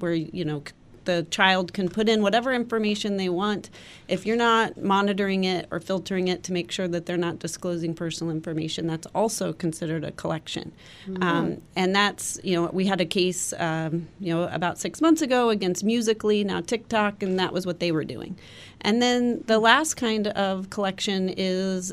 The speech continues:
Speaker 1: in the persistent identifier area, and that's a passive collection. That's on the back end. It's things like cookies,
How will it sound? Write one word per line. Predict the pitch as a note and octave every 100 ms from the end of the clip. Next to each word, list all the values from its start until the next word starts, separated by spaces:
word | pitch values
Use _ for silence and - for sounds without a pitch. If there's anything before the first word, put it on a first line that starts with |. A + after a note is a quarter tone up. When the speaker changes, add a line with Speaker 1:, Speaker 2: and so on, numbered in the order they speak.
| -
Speaker 1:
in | F#3 F#3+
the | F#3 F3 - -
persistent | - F#3+ G#3 G#3 F#3+ F3+
identifier | E3+ F3+ F3 F3 E3 D#3 D3+ D#3 -
area, | E3 D#3 D#3 - -
and | F#3
that's | G#3 G#3+ -
a | -
passive | - G3 G3 G3+ D#3+
collection. | - D#3 - E3
That's | E3 E3+
on | G#3
the | G3+
back | F3 F3 E3+
end. | F3+ D#3
It's | E3+
things | - A3+ G#3+
like | G#3+
cookies, | - G#3 A3 G#3 G3 G3 -